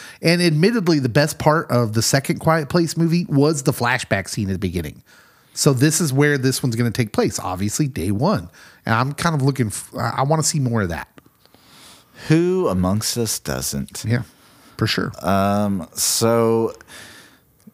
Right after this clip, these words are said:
Speaker 2: Godzilla X Kong, The New Empire. That one is a must watch.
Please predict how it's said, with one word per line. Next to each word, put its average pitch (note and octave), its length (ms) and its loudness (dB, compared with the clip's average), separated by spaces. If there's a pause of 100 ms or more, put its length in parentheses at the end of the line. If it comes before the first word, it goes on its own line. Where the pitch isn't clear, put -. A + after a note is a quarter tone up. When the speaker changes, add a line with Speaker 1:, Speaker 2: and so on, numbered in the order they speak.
(100)
Speaker 2:
Godzilla C#3+ 1200 2 (1000)
X - 500 2 (260)
Kong, D3 640 4 (200)
The C#3 120 6
New D3+ 260 4
Empire. A#2 720 2 (760)
That B2 320 4
one C#3+ 380 2
is B2+ 520 2
a A#2+ 80 0
must B2 460 2
watch. G2+ 580 0